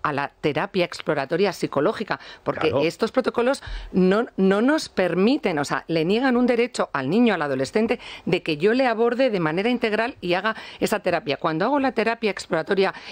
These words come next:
Speaker 1: eh, yo soy anestesiólogo, a mí me tocaría amputar, ¿vale? Pero, mm, mis compañeros médicos, cuando la hacen, descubren lo que has mencionado. Un cuarenta por ciento tiene trastornos del espectro autista. Hasta un setenta por ciento han sufrido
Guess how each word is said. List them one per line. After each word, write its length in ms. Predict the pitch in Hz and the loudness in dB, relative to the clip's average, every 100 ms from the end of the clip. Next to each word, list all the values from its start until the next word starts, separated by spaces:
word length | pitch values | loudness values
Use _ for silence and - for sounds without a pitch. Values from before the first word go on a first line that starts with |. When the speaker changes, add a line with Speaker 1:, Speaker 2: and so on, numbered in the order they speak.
| - | -2
Speaker 1:
eh, 120 | 160 | 0
yo 140 | 147 175 | 0 2
soy 200 | 208 175 | 2 2
anestesiólogo, 640 | 151 - 139 202 175 147 | 0 -2 0 2 2 2
a 20 | |
mí 100 | 151 | -2
me 120 | 175 190 | -2 -2
tocaría 440 | 185 165 175 175 | -2 -2 0 -2
amputar, 500 | 165 139 151 151 135 | -2 -2 0 0 -2
¿vale? 240 | 156 180 143 | -2 -2 0
Pero, 220 | 160 147 - - - | 0 0 -6 -12 -2
mm, 280 | 190 180 196 | 2 2 2
mis 160 | 180 - | 0 0
compañeros 560 | 180 170 175 220 208 170 | -4 -2 -2 0 0 0
médicos, 420 | 151 147 139 - | -2 0 -4 -4
cuando 300 | 170 156 147 | -4 -2 0
la 160 | 147 254 | 0 -2
hacen, 300 | 262 247 - | -2 -2 -2
descubren 540 | 160 156 - 254 254 226 | -4 -2 2 2 2 0
lo 120 | 165 | 0
que 80 | 202 | 0
has 100 | 247 | 0
mencionado. 500 | 226 175 170 147 - | 0 0 0 -2 -2
Un 100 | 202 | 0
cuarenta 320 | 247 247 240 | 0 -2 -2
por 120 | 220 | -2
ciento 280 | 208 220 220 214 | 0 0 0 0
tiene 160 | 220 - - - | -2 -4 -14 -6
trastornos 640 | - 165 - 220 220 254 - | -4 -4 -2 0 2 0 -2
del 240 | 180 165 156 | -2 0 0
espectro 460 | 151 - 208 - | -2 -4 -2 -2
autista. 600 | 190 165 240 233 - 131 - - - - - - - - - | -2 0 -2 -2 -4 -4 -6 -16 -16 -18 -20 -20 -18 -8 -4
Hasta 320 | 196 - 214 | -4 -2 0
un 120 | 285 | 0
setenta 400 | 294 269 262 247 | 0 0 0 0
por 180 | - 185 | -2 -2
ciento 380 | 170 220 214 196 | 0 0 0 -2
han 140 | 208 226 | -2 -2
sufrido 560 | 233 - 214 180 135 | -2 0 2 4 2